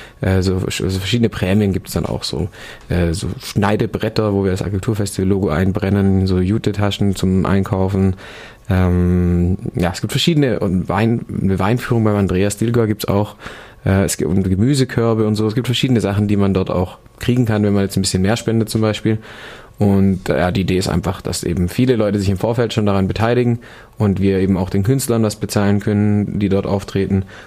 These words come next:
und die Fahrtkosten für die Referierenden, ähm, irgendwie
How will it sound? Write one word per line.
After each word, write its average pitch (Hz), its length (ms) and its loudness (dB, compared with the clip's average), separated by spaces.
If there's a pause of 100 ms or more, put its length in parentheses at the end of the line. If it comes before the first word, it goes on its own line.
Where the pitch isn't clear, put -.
und 92 160 0
die 95 60 -2
Fahrtkosten 101 520 -2
für 95 160 -2
die 95 160 0
Referierenden, 113 920 2
ähm, 104 340 2
irgendwie 98 540 0